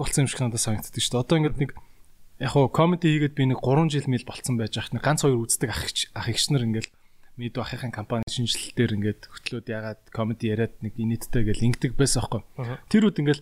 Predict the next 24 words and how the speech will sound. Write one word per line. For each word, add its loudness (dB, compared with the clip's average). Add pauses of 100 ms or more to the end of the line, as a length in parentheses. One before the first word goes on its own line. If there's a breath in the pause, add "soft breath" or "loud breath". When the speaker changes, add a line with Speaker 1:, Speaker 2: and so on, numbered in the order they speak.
(460 soft breath)
Speaker 1:
ямар 6
л -6
санал -2
өгөн -2
те 0
би 2
ингээд 4
сая 4
төгрөг 0
гэл 0
ингээд -4 (960)
жоо-, -14
жоохон 0
буулгачихгүй -4
юм -18
гээд. -20 (460)
Сая 4
гээд 0
ах -6
чинь -6
л -12
тэгдгүүс -4
аахгүй. -8
Speaker 2:
Аха, -4